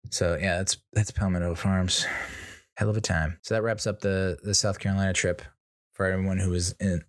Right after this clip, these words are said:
who was like, "Hey, you, you mentioned a corn, you mentioned a corn maze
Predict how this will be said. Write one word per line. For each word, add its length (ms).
who 160
was 220
like, 260
"Hey, 420
you, 260
you 120
mentioned 560
a 80
corn, 380
you 100
mentioned 280
a 40
corn 440
maze 480